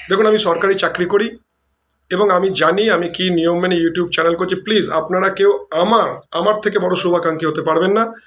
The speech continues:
তাই আমি নিয়মকানুন জেনেই ভিডিও করছি। কোনো স্টক নিয়ে আলোচনা করা যায় না, ইনডেক্স নিয়ে যে কোনো আলোচনা করা যায়।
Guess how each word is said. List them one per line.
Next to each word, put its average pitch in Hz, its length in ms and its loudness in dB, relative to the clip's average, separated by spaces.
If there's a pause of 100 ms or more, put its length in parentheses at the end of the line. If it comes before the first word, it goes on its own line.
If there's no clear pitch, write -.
(220)
তাই 165 120 0
আমি 175 120 0
নিয়মকানুন 165 560 0
জেনেই 156 280 0
ভিডিও 165 280 -2
করছি। 175 340 -4
কোনো 175 180 0
স্টক 156 300 -2
নিয়ে 165 140 2
আলোচনা 151 320 -2
করা 156 200 -2
যায় 151 220 0
না, 196 160 2 (320)
ইনডেক্স 196 400 0
নিয়ে 190 120 0
যে 170 140 -2
কোনো 196 200 0
আলোচনা 185 300 0
করা 185 200 2
যায়। 196 240 -2